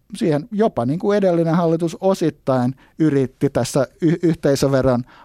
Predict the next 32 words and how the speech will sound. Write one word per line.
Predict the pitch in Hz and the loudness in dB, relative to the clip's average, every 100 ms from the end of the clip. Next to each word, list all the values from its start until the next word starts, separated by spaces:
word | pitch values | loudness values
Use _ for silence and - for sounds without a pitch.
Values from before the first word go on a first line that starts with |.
| - | -4
laskulla | 139 143 143 - 131 120 120 - - - | 0 2 0 -2 0 2 0 -2 -18 -6
jotain | 143 156 156 147 131 123 | 0 0 2 0 0 0
tehdä. | 131 131 127 117 - - - 87 - | 0 2 0 -2 -6 -20 -14 -12 -4
Sen | - 147 | -2 0
nettovaikutus, | 143 160 - 135 131 127 127 123 | 0 -2 0 0 2 0 -2 0
niin | 127 | 0
kuin, | 127 | 2
jos | 127 | 0
miettii, | 139 135 _ 139 | 0 -2 _ -2
niin | 139 | 2
kuin, | 151 | 2
yrittämisen | 165 156 _ 127 123 127 | 2 2 _ -2 0 -2
kannustamista, | 123 135 127 113 123 120 120 123 | 0 0 0 -2 -6 -8 -6 -4
niin | 120 | -2
se, | 131 - | -4 -6
se | - 135 | -6 -4
kyllä | 127 120 | 0 0
jäi | 127 123 | 2 2
aika | 131 127 156 | 2 2 0
nollaksi. | 151 139 117 - 117 - - - _ _ - | 2 2 0 -2 -8 -10 -20 -20 _ _ -8
Koska | 123 135 | -4 -2
jos | 120 | 0
miettii, | 139 123 123 | 0 0 -2
niin | 123 | 0
kuin, | 151 | 2
yrittäjän | 170 151 - 127 | 2 0 0 0
näkökulmalta, | 127 120 120 135 127 123 120 | 0 -2 -2 0 0 0 0
että, | 120 - 135 | -2 -4 -8
että | 123 | -6
jos | 113 | -2
toisella | 170 160 143 135 | 0 2 2 2
kädellä | 127 123 | 0 0